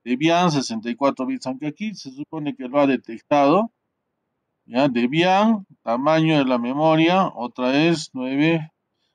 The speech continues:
eso creo que ha fallado, porque lo he puesto, a la, lo dejé así, ¿no? No me fijé, no me acordé. Windows creo que estaba. Ya, crear un disco duro virtual ahora.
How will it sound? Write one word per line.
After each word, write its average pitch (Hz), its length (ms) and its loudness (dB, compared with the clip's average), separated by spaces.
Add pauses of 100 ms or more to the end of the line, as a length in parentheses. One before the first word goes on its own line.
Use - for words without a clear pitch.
(140)
eso 160 360 0
creo 151 200 2
que 139 80 0
ha 127 80 2
fallado, 131 260 2
porque 110 220 -8
lo 127 100 -4
he 135 40 -2
puesto, 117 640 0
a 117 60 2
la, 131 140 0
lo 135 200 2
dejé 170 280 2
así, 170 320 2
¿no? 156 140 0
No 170 120 0
me 160 160 -2
fijé, 139 300 -2
no 147 140 0
me 147 80 2
acordé. 127 440 0 (680)
Windows 160 420 4
creo 131 180 0
que 117 100 -4
estaba. 104 440 -2 (680)
Ya, 151 260 2
crear 196 360 4
un 196 120 6
disco 185 300 2
duro 180 260 6
virtual 151 480 6
ahora. 170 880 4